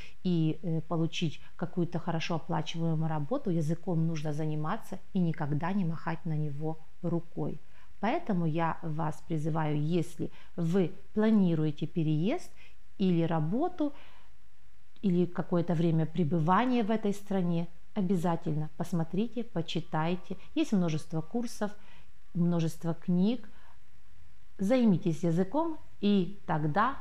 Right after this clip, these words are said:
все у вас будет в шоколаде. Я очень рада, что вы досмотрели это видео до конца.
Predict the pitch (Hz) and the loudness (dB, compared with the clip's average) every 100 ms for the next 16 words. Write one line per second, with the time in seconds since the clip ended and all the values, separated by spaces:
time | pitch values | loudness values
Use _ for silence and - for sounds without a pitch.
0 | - - - - 247 - 180 160 143 139 | -6 -6 -2 2 2 2 0 2 0 0
1 | 156 156 - - - - - 165 151 147 | 0 -2 -4 -6 -6 -4 -4 -2 0 -2
2 | 160 - - - - 214 220 185 - 175 | -4 -8 -8 -6 0 2 2 0 2 0
3 | 165 156 - 151 165 156 - 165 - 156 | 2 0 0 0 0 0 -2 -2 0 0
4 | 156 160 151 143 170 156 - 160 160 - | 0 0 0 0 0 -2 -2 -2 -2 -2
5 | 320 | -4